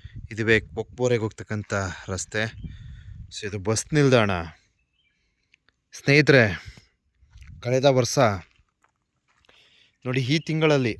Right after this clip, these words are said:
ಅಂದರೆ ಜೂನ್, ಜುಲೈ, ಆಗಸ್ಟ್ ತಿಂಗಳಲ್ಲಿ ಈ ಹಾಲ ಹಳ್ಳದಲ್ಲಿ ನೋಡಿ, ಇಲ್ಲಿ ನೀರು ಹರಿದು ಹೋಗ್ತಾ ಇತ್ತು, ಹೆಚ್ಚಿನ ಪ್ರಮಾಣದ ನೀರು ಹರಿದು ಹೋಗ್ತಾ ಇತ್ತು.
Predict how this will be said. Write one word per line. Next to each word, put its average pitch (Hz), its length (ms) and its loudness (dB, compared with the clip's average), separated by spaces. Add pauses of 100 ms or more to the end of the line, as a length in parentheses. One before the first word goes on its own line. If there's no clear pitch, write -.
ಅಂದರೆ 123 260 -4
ಜೂನ್, 131 380 -2
ಜುಲೈ, 131 380 2
ಆಗಸ್ಟ್ 117 360 -2
ತಿಂಗಳಲ್ಲಿ 113 560 -4 (920)
ಈ 147 320 -2
ಹಾಲ 160 520 2
ಹಳ್ಳದಲ್ಲಿ 131 840 0 (1600)
ನೋಡಿ, 120 180 0
ಇಲ್ಲಿ 113 160 -2
ನೀರು 120 680 2
ಹರಿದು 135 520 0
ಹೋಗ್ತಾ 120 320 -4
ಇತ್ತು, - 320 -8 (760)
ಹೆಚ್ಚಿನ 156 540 0
ಪ್ರಮಾಣದ 123 500 0
ನೀರು 110 460 -2
ಹರಿದು 110 480 -6
ಹೋಗ್ತಾ 101 300 -8
ಇತ್ತು. - 320 -14